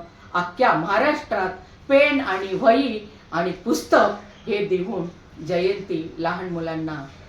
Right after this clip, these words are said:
सगळ्यांना काय असेल किंवा अन्नदानाचं कुणाला पुरवठा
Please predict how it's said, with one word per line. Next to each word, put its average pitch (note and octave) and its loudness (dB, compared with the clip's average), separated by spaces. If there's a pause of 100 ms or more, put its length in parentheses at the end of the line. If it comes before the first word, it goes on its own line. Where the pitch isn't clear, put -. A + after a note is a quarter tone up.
(240)
सगळ्यांना F3+ -4
काय E3+ -6
असेल D#3 -8
किंवा E3 -8
अन्नदानाचं G3+ -2
कुणाला E3+ -2
पुरवठा E3+ -6